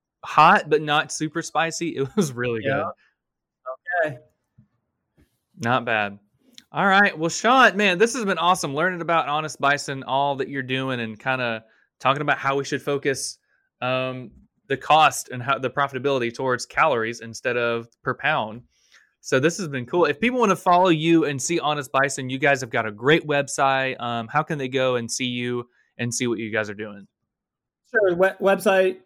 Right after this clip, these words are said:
Speaker 2: website, uh, will be the hub. That's where you can get everything done from, from reading our story,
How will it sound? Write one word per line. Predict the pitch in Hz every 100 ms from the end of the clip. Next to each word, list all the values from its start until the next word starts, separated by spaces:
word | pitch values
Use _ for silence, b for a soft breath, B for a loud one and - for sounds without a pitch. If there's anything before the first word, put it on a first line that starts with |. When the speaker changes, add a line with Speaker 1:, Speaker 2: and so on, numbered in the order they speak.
| -
Speaker 2:
website, | 180 180 180 175
uh, | 165 160 160 151
will | 147
be | 160
the | 143
hub. | 131 160 131
That's | 131 131
where | 151
you | 135
can | 131 127
get | 123 143
everything | 131 135 127
done | 127 135
from, | 131 131 120 117 117 117 - _
from | - 123 117 120 - _ _ _ -
reading | 143 143
our | 131
story, | 123 - 139 131 131 127 123